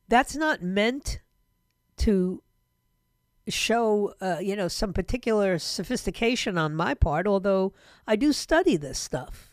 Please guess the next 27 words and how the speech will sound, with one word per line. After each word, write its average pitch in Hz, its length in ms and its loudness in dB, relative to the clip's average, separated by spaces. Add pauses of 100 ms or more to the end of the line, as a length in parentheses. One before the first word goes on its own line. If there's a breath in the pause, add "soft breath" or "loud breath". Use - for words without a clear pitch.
I 185 100 -6
had 240 220 -4
to 240 80 0
do 254 280 -2
financial 233 500 -2
broadcasting 202 640 -4
for - 120 -4
a 185 80 2
long 214 240 -2
time, 233 320 -2
and 175 140 -6
so 190 120 -4
I 170 60 -2
made 190 200 -2
it 202 80 -4
my 175 100 -4
business 220 420 -2
to 180 100 -4
at 151 100 -4
least 233 200 -4
understand 175 920 -2 (460 soft breath)
the 185 100 4
various 175 520 2
markets, 170 680 0
whether 160 280 0
it 147 120 -8
was, 156 380 -4